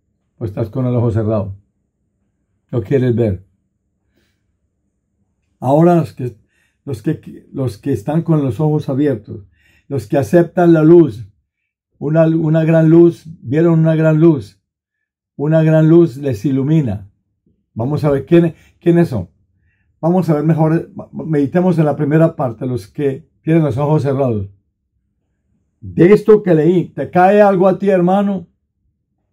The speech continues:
¿Me cae algo a mí? Tiene los ojos cerrados a Jesús y los oídos cerrados a Jesús. Y todo tu ser cerrado a Jesús.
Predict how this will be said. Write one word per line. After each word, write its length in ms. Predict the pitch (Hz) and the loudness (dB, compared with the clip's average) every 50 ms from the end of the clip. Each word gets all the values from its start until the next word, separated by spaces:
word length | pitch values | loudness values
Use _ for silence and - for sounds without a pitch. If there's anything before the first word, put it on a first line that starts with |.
| _ - | _ -4
¿Me 260 | 160 156 151 151 - | 0 2 2 0 2
cae 340 | - 180 185 185 185 185 185 | 2 2 4 4 4 4 4
algo 300 | 185 185 185 170 185 190 | 2 2 2 2 2 2
a 40 | |
mí? 360 | 185 208 226 226 214 185 165 _ _ _ _ _ _ _ _ _ _ _ _ _ _ _ _ _ _ _ _ _ _ _ _ _ _ _ _ _ _ _ _ _ _ - - _ _ _ | 2 0 0 -2 -4 -6 -10 _ _ _ _ _ _ _ _ _ _ _ _ _ _ _ _ _ _ _ _ _ _ _ _ _ _ _ _ _ _ _ _ _ _ -20 -20 _ _ _
Tiene 560 | _ - 190 208 220 220 220 214 208 214 208 202 | _ 4 6 6 8 6 6 4 4 2 2 2
los 300 | 202 202 202 196 - 226 | 2 0 0 0 2 2
ojos 360 | 226 220 214 214 214 208 208 | 4 4 6 4 4 2 2
cerrados 500 | 190 180 170 190 202 214 214 202 202 196 | 0 0 2 4 4 4 2 2 0 -2
a 100 | 180 170 | -2 0
Jesús 500 | 160 175 170 - 214 226 233 233 226 - _ _ _ _ _ _ _ _ | 0 -2 0 0 -2 -2 -2 -4 -6 -10 _ _ _ _ _ _ _ _
y 100 | - 180 | 0 2
los 240 | 190 185 175 175 190 | 4 4 2 2 2
oídos 460 | 190 180 196 233 233 208 208 208 - | 2 4 4 2 4 4 4 2 4
cerrados 480 | - 180 160 175 208 214 214 202 - - | 2 0 2 4 6 6 4 4 2 -2
a 100 | 196 180 | -2 -2
Jesús. 520 | 143 185 170 - 202 185 151 120 101 - _ _ _ _ _ _ _ _ _ _ _ _ | -2 -2 -2 0 -2 -2 -2 -4 -8 -14 _ _ _ _ _ _ _ _ _ _ _ _
Y 120 | 165 160 | -6 -6
todo 380 | - - 220 226 226 220 214 220 | -2 0 2 2 4 2 0 0
tu 160 | - 202 185 | 0 0 0
ser 300 | 175 - 226 220 214 202 | 2 2 2 2 2 0
cerrado 640 | - - 214 202 185 180 180 220 277 277 262 254 254 | 0 0 0 2 2 2 4 4 6 6 6 4 4
a 80 | 233 | 0
Jesús. 580 | 156 - 220 214 - 196 185 156 123 101 - - | 0 -2 -4 -2 -2 -2 -4 -4 -4 -8 -12 -20